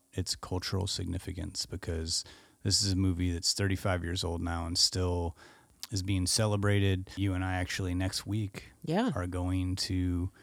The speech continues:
Speaker 1: uh, Powell Hall, where the Saint Louis Symphony Orchestra plays, and they're going to show, they show Ghostbusters over the symphony, and they played the live Elmer Bernstein score,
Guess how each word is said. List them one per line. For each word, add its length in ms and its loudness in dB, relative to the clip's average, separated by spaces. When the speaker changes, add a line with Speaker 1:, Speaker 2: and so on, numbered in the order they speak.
Speaker 1:
uh, 140 0
Powell 240 0
Hall, 300 -2
where 120 -2
the 60 -4
Saint 240 2
Louis 120 0
Symphony 280 0
Orchestra 460 -2
plays, 400 -4
and 120 -4
they're 80 -4
going 300 -4
to 140 -6
show, 540 -2
they 80 0
show 200 4
Ghostbusters 640 0
over 220 0
the 100 -2
symphony, 420 2
and 100 0
they 80 -2
played 280 -4
the 100 -6
live 460 -2
Elmer 240 0
Bernstein 580 0
score, 580 -4